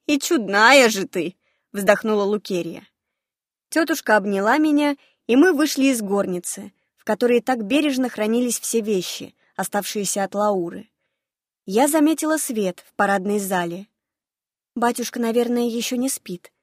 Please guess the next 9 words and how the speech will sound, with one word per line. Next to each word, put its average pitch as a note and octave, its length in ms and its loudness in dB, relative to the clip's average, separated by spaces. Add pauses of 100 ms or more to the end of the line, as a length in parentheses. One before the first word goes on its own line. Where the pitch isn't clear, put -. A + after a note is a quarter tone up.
(280)
Пойду C4 280 2
попрощаюсь». G3 800 -6 (880)
Рахманов C#4+ 480 2
сидел B3+ 340 4
за A3+ 140 2
столом C4 500 0 (260)
над C4+ 220 -2
какими-то B3 520 -2
бумагами. F#3 680 -2